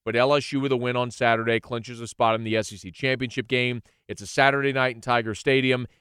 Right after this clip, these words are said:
and a lot of people, uh, es-, defensively especially, are gonna be upset about the way they played in the second half against Ole Miss.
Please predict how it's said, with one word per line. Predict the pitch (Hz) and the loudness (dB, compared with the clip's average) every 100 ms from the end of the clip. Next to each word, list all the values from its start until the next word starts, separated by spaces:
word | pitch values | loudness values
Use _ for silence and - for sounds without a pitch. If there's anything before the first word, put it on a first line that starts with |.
| _ | _
and | 107 107 | -4 -2
a | |
lot | 104 117 139 | 0 4 4
of | 123 | 2
people, | 127 120 127 123 113 - _ _ - | -4 -2 0 0 -2 -8 _ _ -10
uh, | |
es-, | 110 - - _ - | -8 -8 -12 _ -6
defensively | 127 165 170 170 175 160 170 | -2 0 0 0 0 0 0
especially, | 160 - 170 - 127 117 110 | -2 2 0 2 -2 -2 -2
are | 110 117 | -2 -2
gonna | 120 | -2
be | 113 | -2
upset | 101 - 139 139 | -2 0 0 2
about | 131 123 | 0 0
the | |
way | 123 123 | -2 0
they | 120 | -2
played | - 120 | -2 -4
in | 117 | -2
the | |
second | 107 120 113 | -4 -2 -2
half | 110 107 | -2 -4
against | 113 104 | -10 -6
Ole | 117 110 | -2 0
Miss. | 107 101 | 0 -4